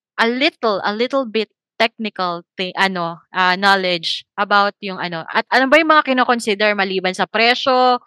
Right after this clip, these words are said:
maliban sa itsura, maliban dun sa flyers, maliban dun sa pangako ni agent, maliban sa payment scheme, ano pa ba yung kinoconsider in, with regards to home ownership and home improvement? So, yun, yun yung mga,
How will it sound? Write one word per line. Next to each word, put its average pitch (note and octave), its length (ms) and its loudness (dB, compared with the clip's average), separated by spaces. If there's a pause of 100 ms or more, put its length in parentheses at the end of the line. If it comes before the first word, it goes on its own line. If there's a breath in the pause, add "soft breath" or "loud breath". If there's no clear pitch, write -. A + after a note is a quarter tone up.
(260 loud breath)
maliban B3 400 2
sa - 80 -2
itsura, A#3+ 640 0
maliban B3 560 2
dun A#3+ 160 0
sa B3+ 80 0
flyers, A3+ 800 0
maliban A#3+ 400 0
dun A#3+ 80 -2
sa A#3+ 160 -4
pangako A3 480 0
ni G#3+ 320 -4
agent, G3+ 480 -2 (240 loud breath)
maliban C#4 400 0
sa C#4 160 0
payment A#3 320 -2
scheme, A3+ 320 -4
ano C4+ 160 0
pa C#4+ 160 0
ba C4+ 80 0
yung C#4+ 160 -2
kinoconsider A#3 960 -4
in, A3+ 240 -6 (160)
with A3 240 -4
regards G#3 480 -2
to G3+ 240 -8 (320 loud breath)
home F4 160 4
ownership G3+ 640 -4
and G#3 160 -4
home G3 240 -6
improvement? D#3 800 -12
So, G3+ 320 -6
yun, A3 320 2
yun G3+ 240 -8
yung G#3 160 -8
mga, G3+ 320 -8